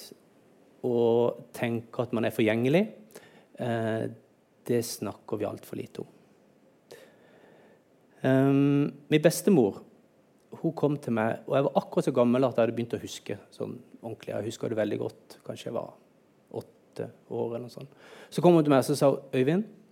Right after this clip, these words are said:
da var hun litt over nitti, «Ehm, når jeg dør,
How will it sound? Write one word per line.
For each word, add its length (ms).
da 160
var 140
hun 160
litt 180
over 140
nitti, 320
«Ehm, 640
når 180
jeg 60
dør, 260